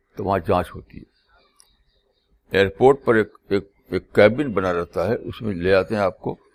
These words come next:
اور آپ کو جوتا تک اتا-، اتار کے دیکھتے ہیں۔ جب سے نائن الیون ہوا تب سے، نائن الیون کے بعد تو ہمارے پریزیڈنٹ صاحب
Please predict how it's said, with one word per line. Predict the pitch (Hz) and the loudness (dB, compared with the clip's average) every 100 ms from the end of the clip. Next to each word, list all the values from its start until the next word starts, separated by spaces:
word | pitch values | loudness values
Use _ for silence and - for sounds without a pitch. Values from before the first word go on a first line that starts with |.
| _ _ _ _ _ _ _ | _ _ _ _ _ _ _
اور | 92 | -2
آپ | 87 85 - | 0 0 -2
کو | 87 80 _ _ _ _ _ - _ _ _ _ _ _ | -6 -6 _ _ _ _ _ -20 _ _ _ _ _ _
جوتا | 82 110 113 127 | -8 -4 2 2
تک | 139 127 | 2 -4
اتا-، | 107 95 | -4 -6
اتار | 87 95 90 | -4 -2 -2
کے | 87 | -2
دیکھتے | 73 78 - - | -8 -8 -10 -18
ہیں۔ | 69 _ _ _ _ _ _ - | -20 _ _ _ _ _ _ -4
جب | 117 | -4
سے | - 107 | 0 0
نائن | 104 107 104 | 2 2 2
الیون | 92 95 | -2 -4
ہوا | 85 82 | -4 -6
تب | - 69 | -6 -12
سے، | - - _ _ - | -16 -20 _ _ -10
نائن | 78 80 | -6 -6
الیون | 69 73 | -8 -14
کے | 58 | -16
بعد | 57 - _ _ _ - _ _ _ _ _ _ _ _ | -20 -20 _ _ _ -20 _ _ _ _ _ _ _ _
تو | - 107 | 2 6
ہمارے | 123 | 6
پریزیڈنٹ | 127 113 101 127 123 | 6 2 4 2 2
صاحب | 113 110 | 2 2